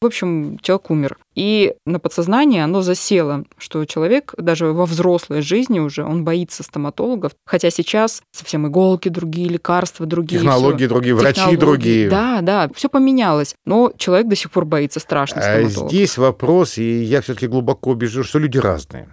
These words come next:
Speaker 2: что есть люди умные и есть люди глупые. И если есть какая-то проблема, то человек должен обращаться к специалисту. Допустим, у меня сломалась машина. Я же не иду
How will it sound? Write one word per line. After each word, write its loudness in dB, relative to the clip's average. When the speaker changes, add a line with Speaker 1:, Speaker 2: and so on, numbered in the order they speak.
Speaker 2:
что -8
есть -6
люди 0
умные 2
и -8
есть -8
люди -6
глупые. -8
И -2
если 0
есть 0
какая-то 0
проблема, 0
то 0
человек 0
должен 2
обращаться -2
к -10
специалисту. -2
Допустим, 0
у 2
меня 2
сломалась 0
машина. -4
Я 2
же -2
не 0
иду 2